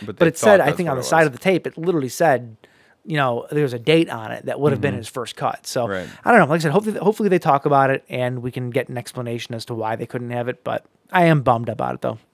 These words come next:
Speaker 1: That oven story about Friday the thirteenth still cracks me up. Can you imagine the
Speaker 2: Yeah.
Speaker 1: ner-, like, how,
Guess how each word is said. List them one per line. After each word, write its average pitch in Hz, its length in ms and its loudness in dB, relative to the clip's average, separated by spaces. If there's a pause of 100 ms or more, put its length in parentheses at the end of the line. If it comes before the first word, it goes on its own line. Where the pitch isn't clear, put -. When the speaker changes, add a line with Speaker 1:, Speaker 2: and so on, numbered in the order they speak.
Speaker 1:
That 113 180 0
oven 104 340 -4
story 95 320 -6
about 92 240 -10
Friday 98 260 -6
the 92 80 -10
thirteenth 95 460 -12
still 92 180 -16
cracks - 400 -14
me 98 120 -10
up. 92 300 -12
Can - 120 -14
you 113 80 -6
imagine 104 420 -8
the 101 80 -8
Speaker 2:
Yeah. 95 60 -10
Speaker 1:
ner-, 92 340 -8
like, 101 300 -8
how, 101 220 -8